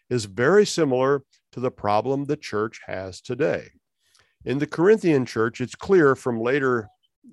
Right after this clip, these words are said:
chapters, not this first one, but from later chapters along about chapter fourteen, it's very clear that some of the people in the church at Corinth were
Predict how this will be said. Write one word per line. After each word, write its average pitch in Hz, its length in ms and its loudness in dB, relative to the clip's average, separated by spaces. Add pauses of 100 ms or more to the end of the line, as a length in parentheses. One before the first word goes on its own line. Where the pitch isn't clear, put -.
chapters, 104 520 -6
not 110 280 -6
this 117 180 -6
first - 380 -2
one, 101 160 -4
but 104 180 -6
from 110 160 -4
later 123 360 0 (200)
chapters 104 460 -4
along 110 260 0
about 107 240 -2
chapter 104 320 -6
fourteen, 110 720 -6 (920)
it's - 120 -20
very 156 260 2
clear 120 460 0 (340)
that 120 240 0 (580)
some 156 320 0
of 220 80 6
the 214 80 4
people 139 440 0
in 135 240 -4
the 170 80 -6
church - 640 -6 (460)
at - 180 -8
Corinth 110 560 -2 (640)
were 131 320 -2